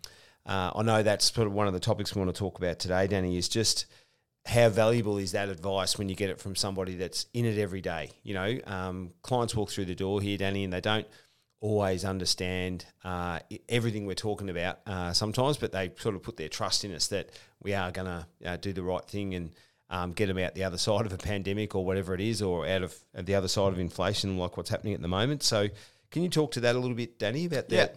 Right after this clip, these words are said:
Speaker 1: the advice and, and just how valuable that is?
Speaker 2: Yeah, can do. So, um, in twenty twenty, actually, there was a report commissioned by Russell Investments that came out, and for us financial planners around, uh, Australia and the world, it was a real godsend because they actually were able to,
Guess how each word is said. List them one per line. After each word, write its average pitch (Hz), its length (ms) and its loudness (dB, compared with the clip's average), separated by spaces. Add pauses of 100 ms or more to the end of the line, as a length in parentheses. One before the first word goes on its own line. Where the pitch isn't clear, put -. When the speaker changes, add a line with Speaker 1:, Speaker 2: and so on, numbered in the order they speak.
(100)
Speaker 1:
the 110 160 0
advice 101 540 6
and, 98 300 -2
and 101 100 -6
just 107 200 0
how 104 120 2
valuable 92 420 -2
that 92 140 -2
is? - 340 -6
Speaker 2:
Yeah, 180 140 0
can 131 300 0
do. 117 160 2
So, 131 280 4 (460)
um, 151 240 8
in 180 240 4
twenty 110 240 4
twenty, 104 300 2
actually, 104 340 2
there 104 180 4
was 107 240 4
a - 100 0
report 113 400 6
commissioned 117 420 0
by 104 400 2 (160)
Russell 104 380 2
Investments 107 540 -2
that - 180 -2
came 107 280 -2
out, 107 240 2
and 107 200 0 (480)
for 127 180 4
us 127 120 8
financial 120 400 6
planners 113 380 4
around, 107 460 6 (180)
uh, 104 300 4
Australia 107 500 6
and 104 120 4
the 101 60 4
world, 104 320 8
it 101 80 6
was 101 140 0
a 101 60 2
real 110 180 4
godsend 101 520 2
because 101 580 2
they 113 240 2
actually 175 400 6
were 135 160 6
able 120 320 6
to, 113 500 6